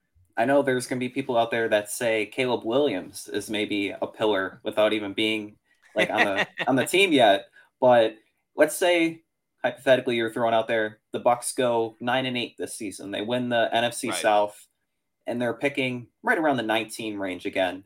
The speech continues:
Speaker 1: in the twenty twenty-four draft. You're not drafting Caleb Williams or Drake May or any other, like, top quarterback. There's a lot of talent in the class,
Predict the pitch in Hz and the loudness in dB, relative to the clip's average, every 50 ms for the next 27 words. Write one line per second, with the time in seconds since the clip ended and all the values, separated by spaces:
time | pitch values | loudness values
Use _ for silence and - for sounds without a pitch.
0 | _ - 104 101 92 - - 117 107 107 107 - 110 104 95 - - 101 95 - | _ -8 -6 -6 -6 -2 -2 0 0 0 0 -2 -4 -4 -2 -2 -2 -2 0 2
1 | 101 92 90 87 - - - - _ _ _ _ _ _ _ _ 110 131 180 185 | 4 4 4 4 2 -4 -14 -20 _ _ _ _ _ _ _ _ 0 2 2 2
2 | - - 147 147 165 165 - 135 117 - 127 117 117 107 - 107 107 107 110 110 | 4 6 6 6 6 4 0 -6 -6 -4 -4 -2 -2 -2 0 0 0 0 0 -2
3 | 113 113 117 113 113 - - - - - _ - 101 101 - 123 117 117 110 - | -4 -6 -8 -10 -12 -12 -12 -12 -16 -20 _ -8 -8 -6 -2 0 0 0 0 -2
4 | - 104 104 110 110 113 110 113 117 123 - _ _ _ _ _ _ _ - 107 | -2 0 2 2 2 2 2 0 -2 -6 -10 _ _ _ _ _ _ _ 0 2
5 | 104 101 101 98 95 95 95 - - - _ _ _ _ _ - - 156 151 147 | 2 2 2 2 0 -2 -4 -8 -14 -20 _ _ _ _ _ -2 0 4 4 6
6 | 139 147 139 123 113 113 - _ _ _ _ _ _ - 107 107 - - 127 127 | 6 4 2 2 0 -4 -10 _ _ _ _ _ _ -4 -4 -2 0 2 2 2
7 | - - - - 247 - - - _ 131 - - - - 160 147 156 160 156 - | 2 2 2 2 2 0 -4 -4 _ -2 0 0 4 6 6 6 6 6 4 0
8 | - 127 123 139 165 156 - - 123 117 110 - - 113 104 117 139 - - - | -2 0 2 2 0 0 -2 -4 -4 -4 -4 -2 2 4 4 4 4 2 0 -6
9 | - - - | -12 -14 -16